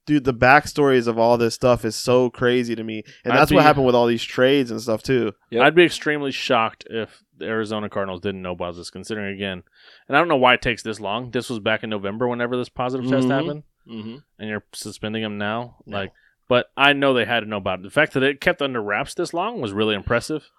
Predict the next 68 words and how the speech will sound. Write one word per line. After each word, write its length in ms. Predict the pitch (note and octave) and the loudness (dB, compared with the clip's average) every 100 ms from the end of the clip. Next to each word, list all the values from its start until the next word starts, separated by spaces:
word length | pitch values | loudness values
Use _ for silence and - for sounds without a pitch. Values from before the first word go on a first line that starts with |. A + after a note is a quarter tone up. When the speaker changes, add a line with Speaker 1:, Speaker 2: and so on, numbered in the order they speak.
| - _ | -20 _
Speaker 1:
But 220 | D3+ E3 | 6 6
even, 260 | F3+ G#3 A#3+ | 4 -4 -2
like, 340 | G#3+ D#3 B2 - | 2 0 -2 -14
Joe, 360 | A#2 A#2+ E3+ F#3 | -2 4 8 8
you 120 | B2+ | 6
know, 140 | C#3 C3 | 2 0
being 200 | C#3 C3+ | 2 2
our 100 | B2 | 6
Arizona 440 | C3+ C3 B2 F3 | 6 6 2 -2
fan, 240 | - A#2+ | 0 0
like, 300 | A#2 A2+ - _ _ | 2 0 -2 _ _
if 160 | - C3+ C3+ _ - | -4 -4 -6 _ 0
they 220 | C#3 F#3+ | 4 4
gave, 260 | G3+ G3 - | 6 4 4
they 160 | E3 | 2
gave 260 | F#3 F#3 F3 | 2 2 4
up 140 | F3 D#3+ | 4 4
what 140 | E3 | 2
they 100 | D#3 | 2
gave 260 | D3+ D#3 D3+ | 4 2 2
up 140 | D3 | 0
for 100 | C#3 | 0
Brown, 400 | A#2 A#2 D3+ D3+ | 2 4 4 4
why 120 | A#2 | 4
didn't 120 | C#3 | 4
they 100 | D3 | 2
just 180 | C#3 C3+ | -2 -4
go 260 | C#3+ C3 C3+ | 0 4 4
up 80 | A2+ | 4
for, 300 | C#3 C3 A#2+ | 0 0 2
or 340 | B2+ B2 A#2 - A#2+ | 6 6 6 0 -2
for 140 | C#3+ | 2
Hollywood? 300 | C3 E3 E3 C#3 | 8 8 8 8
Speaker 2:
Dude, 20 | |
Speaker 1:
Why 140 | C3+ D#3 | 8 8
didn't 140 | D3+ | 6
you 60 | D3 | 0
just 120 | D3 | 6
Speaker 2:
he 60 | D#3+ | 8
Speaker 1:
go 80 | |
Speaker 2:
was 160 | D#3+ D3+ | 10 8
Speaker 1:
get 80 | D3 | 10
Speaker 2:
so 240 | F#3+ F3+ | 12 12
upset 220 | D3 D#3 | 10 6
about 140 | C3+ F3 | 8 8
that. 40 | |
Speaker 1:
A 40 | - | 8
J? 80 | C#3+ D3 | 6 6
Speaker 2:
Get 160 | C3+ E3 | 6 8
A 60 | |
J 180 | D#3 C3+ | 8 6
instead 200 | B2 C#3 | 4 2
of 100 | C3 | 4
Speaker 3:
Yeah. 80 | C3+ | 8
Speaker 2:
Hollywood. 440 | E3 C#3+ B2 A#2 | 8 8 6 2
You 80 | C3 | 2
give 100 | C#3+ | 4
Speaker 3:
Yeah. 60 | D#3 | 4
Speaker 2:
up 60 | |
an 140 | D3+ C#3+ | 4 4
extra 240 | D#3 D#3 | 2 2
third 220 | C#3 C#3+ D3 | 2 4 4
round, 280 | C#3 D#3+ F3 | 4 4 4
like, 220 | C3 - | 4 2
you 160 | C#3+ | -2
do 240 | D#3 C3+ E3+ | 0 0 4
that 180 | B2+ B2+ | 4 4
move 400 | C3 C3 F#2 | 2 0 -2